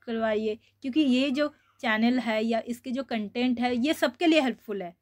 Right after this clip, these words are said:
हाँ, शायद आपके क्लास में हेल्प ना करे, लेकिन सीखने में क्या बुराई है। तो इसलिए आप अपने फैमिली वालों को भी कहिए, शेयर कीजिए या उनको कहिए सब्सक्राइब कीजिए, ताकि वो भी ये वीडियोज़ देख के कुछ सीखें।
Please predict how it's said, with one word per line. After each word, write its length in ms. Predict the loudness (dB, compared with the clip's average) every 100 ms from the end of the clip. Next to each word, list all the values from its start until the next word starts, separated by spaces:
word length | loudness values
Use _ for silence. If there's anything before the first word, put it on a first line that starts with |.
| _ _ _ _
हाँ, 120 | 0
शायद 320 | 2 4 4 4
आपके 220 | 0 -4
क्लास 400 | 2 4 4 2
में 100 | 2
हेल्प 220 | 4 2
ना 180 | 2 2
करे, 340 | 2 -2 -4 -10 _ _ _ _
लेकिन 340 | 0 0 0 -4 _ _ _
सीखने 400 | 0 0 2 2
में 120 | 2 2
क्या 200 | 2 2
बुराई 360 | -2 -6 -8
है। 180 | -10 -14 _ _ _ _ _ _ _ -4
तो 60 |
इसलिए 360 | -4 2 4 4 0 _ 0
आप 200 | 0 0 _
अपने 240 | -14 -2 -2
फैमिली 380 | 0 -2 -2 2
वालों 240 | 2 2
को 100 | -2
भी 140 | -4 -4
कहिए, 340 | -2 -2 -2
शेयर 380 | -4 -4 -2 -2
कीजिए 420 | -2 -4 -2 0 2
या 200 | 0 -2 _ _ _ 0
उनको 280 | 0 2 -2
कहिए 340 | -4 -2 -2
सब्सक्राइब 600 | -2 -10 -14 -6 -4 -4
कीजिए, 440 | -4 -6 -4 -6 -6 _ _
ताकि 220 | -8 -2 0
वो 200 | 2 2
भी 140 | 2
ये 180 | 2 2
वीडियोज़ 420 | 2 0 0 -2
देख 180 | 0 -4
के 100 | -4
कुछ 180 | -8 -12
सीखें। 520 | -8 -10 -8 -8 -8